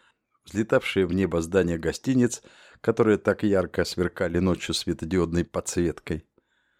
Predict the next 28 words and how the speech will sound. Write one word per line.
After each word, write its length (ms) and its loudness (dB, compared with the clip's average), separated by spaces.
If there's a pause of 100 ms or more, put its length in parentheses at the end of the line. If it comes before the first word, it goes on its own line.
(180)
Он 160 0
каждый 300 4
день 200 6
мог 240 6
видеть 420 0
лучшие 460 0
панорамы 640 0
столицы. 720 -4 (960)
Следя 380 2
взглядом 580 4
за 140 2
еле 260 4
видимым 560 2
потоком 460 -2
машин 420 0
внизу, 500 2 (600)
он 140 -4
подумал, 440 2 (140)
что 240 -8
надо 240 0
поручить 540 -2
кому-нибудь 540 2
узнать 440 -2
про 180 -2
эту 180 -2
пропавшую 560 -2
девчонку, 680 -2 (100)
Вольскую. 760 -2